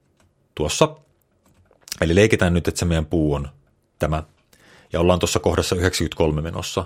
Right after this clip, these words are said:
Niin meidän on tästä nyt aika helppo nähdä, että vasen alipuu, eli tää yhdeksänkymmentäkolme plus seitsemänkymmentäviisi,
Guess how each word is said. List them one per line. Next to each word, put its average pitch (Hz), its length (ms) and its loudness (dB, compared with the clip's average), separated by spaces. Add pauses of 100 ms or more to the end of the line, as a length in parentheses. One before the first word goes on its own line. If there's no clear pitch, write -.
(140)
Niin 87 60 -4
meidän 92 180 2
on 90 80 -2
tästä 107 220 0
nyt 98 100 -2
aika 98 160 0
helppo 120 320 0
nähdä, 82 320 2 (680)
että 87 460 0
vasen 107 320 4
alipuu, 92 680 2
eli 76 180 -4
tää 78 440 0 (220)
yhdeksänkymmentäkolme 90 680 0
plus 78 200 -8
seitsemänkymmentäviisi, 90 760 -2